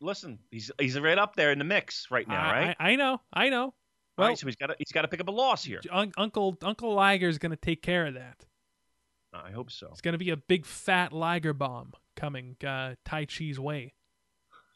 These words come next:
Speaker 1: So, all right, I'm hoping. Fingers crossed. We, we, he's gotta pick up a loss. It's gotta be here. Liger plays the spoiler. That's gonna be the big thing. Because, again, he's fucking over the, the one guy that everyone hates. Right?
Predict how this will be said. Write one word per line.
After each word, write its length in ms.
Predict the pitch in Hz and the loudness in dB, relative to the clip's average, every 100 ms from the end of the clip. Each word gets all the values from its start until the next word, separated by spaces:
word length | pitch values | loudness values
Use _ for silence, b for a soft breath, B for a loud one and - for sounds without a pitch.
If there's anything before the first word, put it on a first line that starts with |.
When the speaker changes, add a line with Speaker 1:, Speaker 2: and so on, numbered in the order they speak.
| - | -18
Speaker 1:
So, 200 | 92 87 _ _ _ _ | -16 -16 _ _ _ _
all 60 | 85 | -12
right, 240 | 120 120 - - | -10 -10 -12 -10
I'm 140 | 92 | -6
hoping. 280 | 107 107 - - | -2 -2 -4 -4
Fingers 260 | 127 135 - | -2 0 0
crossed. 280 | - 87 120 | 0 0 0
We, 180 | 131 131 | 0 0
we, 120 | 147 | 0
he's 180 | 143 147 | 0 0
gotta 160 | 156 135 | 0 0
pick 120 | 135 | -2
up 60 | 117 | -2
a 40 | |
loss. 320 | 104 101 - b b b _ | 2 2 0 b b b _
It's 100 | - | -4
gotta 240 | 123 120 | 0 0
be 140 | 110 110 | -2 -6
here. 320 | 95 92 82 _ _ _ _ 101 | -8 -8 -10 _ _ _ _ 0
Liger 280 | 110 104 | 0 0
plays 320 | 98 113 101 90 | -8 -8 -8 -8
the 80 | |
spoiler. 540 | - - 90 87 85 82 _ _ _ _ - | -16 -10 -8 -8 -10 -12 _ _ _ _ -6
That's 200 | 95 95 | -4 -4
gonna 180 | 101 90 | -8 -10
be 120 | 92 | -10
the 100 | 87 | -10
big 240 | 82 90 - | -8 -8 -6
thing. 160 | 90 | -6
Because, 280 | 101 113 123 | -2 2 2
again, 340 | 185 196 240 143 | 2 2 2 2
he's 160 | 110 | -2
fucking 300 | - 165 160 | -6 -4 0
over 260 | 151 156 151 | 0 2 0
the, 120 | 135 | 0
the 160 | - 117 | -2 0
one 300 | 120 151 143 | 2 2 4
guy 340 | 127 120 110 | 4 4 4
that 120 | 104 | 2
everyone 260 | 110 107 98 | 0 -2 -4
hates. 460 | 95 82 - - - _ | -6 -10 -14 -18 -20 _
Right? 320 | 185 233 - | 2 2 0